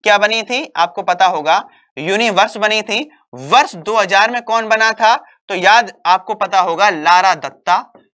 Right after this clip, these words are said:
कौन बनी थी? लारा, लारा दत्ता बनी थी। और अगर दो हज़ार इक्कीस की बात करते हैं तो कौन बनी है? नवदीप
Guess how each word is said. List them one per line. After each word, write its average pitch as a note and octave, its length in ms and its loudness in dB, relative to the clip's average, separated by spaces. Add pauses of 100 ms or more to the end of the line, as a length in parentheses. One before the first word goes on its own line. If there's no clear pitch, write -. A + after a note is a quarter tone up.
कौन A3+ 160 0
बनी A#3 220 0
थी? A#3 340 -4
लारा, F3+ 480 2 (440)
लारा G3 460 2
दत्ता E3 340 -4
बनी F#3+ 240 -4
थी। G#3 300 -10 (180)
और G3 160 0
अगर G3+ 240 4
दो G#3 160 -4
हज़ार A#3 280 0
इक्कीस C4 320 -8
की A#3+ 100 -6
बात F#3+ 280 0
करते F#3+ 280 -6
हैं G#3 520 -4
तो G3+ 100 -6
कौन G#3+ 300 0
बनी A3 180 0
है? A3+ 320 -2 (220)
नवदीप F#3 680 -4